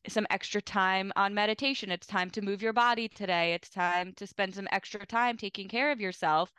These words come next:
because I know what the consequences are if I don't.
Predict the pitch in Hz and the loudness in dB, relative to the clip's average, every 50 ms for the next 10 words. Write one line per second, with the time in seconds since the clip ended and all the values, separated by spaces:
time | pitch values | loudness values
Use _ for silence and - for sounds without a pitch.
0 | _ - - - - - _ _ _ - 226 214 - 233 220 208 208 208 202 190 | _ -20 -20 -20 -20 -20 _ _ _ -6 -6 -2 2 4 4 6 4 4 2 -2
1 | - - _ _ _ _ - 196 202 202 196 196 202 196 - - _ _ - 190 | -6 -16 _ _ _ _ 0 2 2 4 2 2 0 -2 -6 -8 _ _ -12 -4
2 | 202 208 208 214 214 202 214 - - 190 - - 202 214 208 - - 269 - 214 | 0 2 2 4 4 4 2 2 0 -2 -2 0 0 0 0 -2 -8 -4 0 0
3 | 170 160 - 196 180 170 180 170 175 175 - - 190 - 175 160 156 - 220 254 | 0 0 -2 -6 -2 2 4 4 4 4 2 -2 -6 -6 -8 -8 -4 -2 0 0
4 | 220 135 90 - | 0 0 -4 -10